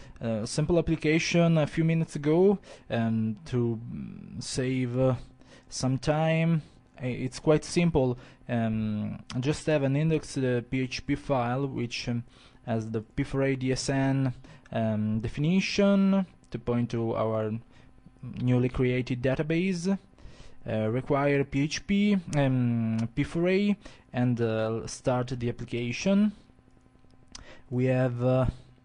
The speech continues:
the, um, application main file extending P four A, which just, uh, open our test mask. And our test mask is, um,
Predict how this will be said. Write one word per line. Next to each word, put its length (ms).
the, 500
um, 380
application 480
main 220
file 560
extending 520
P 100
four 260
A, 280
which 340
just, 480
uh, 140
open 480
our 280
test 360
mask. 460
And 120
our 200
test 380
mask 480
is, 320
um, 500